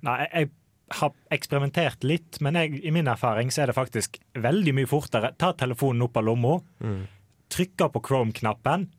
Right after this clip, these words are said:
Speaker 1: pjåte inn et spørsmål i Google, og så få et svar, og eventuelt muligheten til å, eh, sjekke det opp mot noen andre alternativer, i
Speaker 2: Mm.
Speaker 1: stedet for å bruke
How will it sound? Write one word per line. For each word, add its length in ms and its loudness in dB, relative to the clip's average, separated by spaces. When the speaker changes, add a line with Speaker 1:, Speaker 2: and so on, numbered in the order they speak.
Speaker 1:
pjåte 440 0
inn 160 2
et 80 -2
spørsmål 440 0
i 100 -2
Google, 340 2
og 60 -4
så 120 -2
få 140 4
et 100 -6
svar, 400 2
og 140 2
eventuelt 340 0
muligheten 480 0
til 100 2
å, 720 2
eh, 60 -8
sjekke 360 -2
det 100 -2
opp 240 -4
mot 320 0
noen 180 -2
andre 280 0
alternativer, 720 -2
i 60 -6
Speaker 2:
Mm. 20 -4
Speaker 1:
stedet 260 2
for 220 0
å 20 -4
bruke 580 0